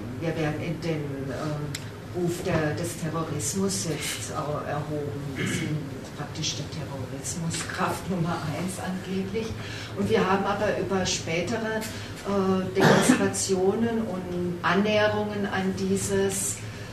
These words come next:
äh, Baugebiet gezeigt, dass, dass wir die Bewegung im Griff haben, also dass wir das steuern können.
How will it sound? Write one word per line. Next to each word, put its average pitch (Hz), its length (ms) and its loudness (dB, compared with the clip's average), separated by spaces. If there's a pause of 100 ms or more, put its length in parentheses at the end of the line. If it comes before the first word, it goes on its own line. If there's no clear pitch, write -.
(220)
äh, 180 500 2 (120)
Baugebiet 208 800 4
gezeigt, 196 640 0
dass, 202 300 0 (120)
dass 202 380 0
wir 233 380 4 (240)
die 196 60 -4
Bewegung 202 680 8 (1700)
im 226 240 4 (100)
Griff 233 340 4
haben, - 400 4
also 185 180 2
dass 190 340 2 (100)
wir 240 240 8
das 220 180 4
steuern 190 500 4 (120)
können. 151 380 -2